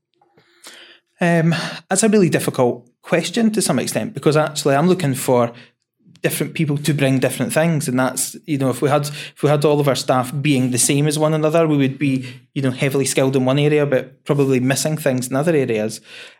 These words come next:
Um, but on a really fundamental level, there is that will of, "I want to work with children,"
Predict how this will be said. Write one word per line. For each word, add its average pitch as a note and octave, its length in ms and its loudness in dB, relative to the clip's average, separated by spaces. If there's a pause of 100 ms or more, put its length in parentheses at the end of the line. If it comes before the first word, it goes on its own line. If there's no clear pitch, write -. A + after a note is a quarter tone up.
Um, C3 300 0
but - 180 -6
on D3+ 80 -4
a F#3 100 2
really E3+ 220 2
fundamental D3 560 0
level, C#3 340 0
there B2 160 -2
is D#3+ 160 0
that B2 340 -2 (100)
will C3+ 340 2
of, A#2+ 240 -2 (120)
"I C3+ 100 0
want A#2 200 -2
to C3 80 -4
work B2 160 -4
with B2 100 -10
children," B2+ 560 -4